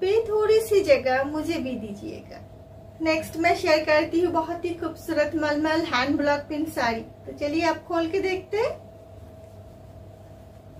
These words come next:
चलिए इसकी पल्लू से start करते हैं। इसकी भी पल्लू देखिए, बहुत खूबसूरत इसकी पल्लू मिल जाती है।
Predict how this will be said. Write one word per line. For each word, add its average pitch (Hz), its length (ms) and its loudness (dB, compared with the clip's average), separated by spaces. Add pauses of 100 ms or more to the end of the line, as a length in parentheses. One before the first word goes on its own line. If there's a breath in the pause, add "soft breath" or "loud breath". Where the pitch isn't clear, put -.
(180)
चलिए 427 360 6
इसकी 415 220 2
पल्लू 381 320 4
से 415 160 4
start 370 400 0
करते 381 280 -2
हैं। 466 400 0
इसकी - 260 -6
भी 349 160 0
पल्लू 320 320 -2
देखिए, 320 400 -4
बहुत 302 360 -4
खूबसूरत 294 500 -2
इसकी - 340 -12
पल्लू 277 360 -2
मिल 370 240 0
जाती 339 420 2
है। 370 280 0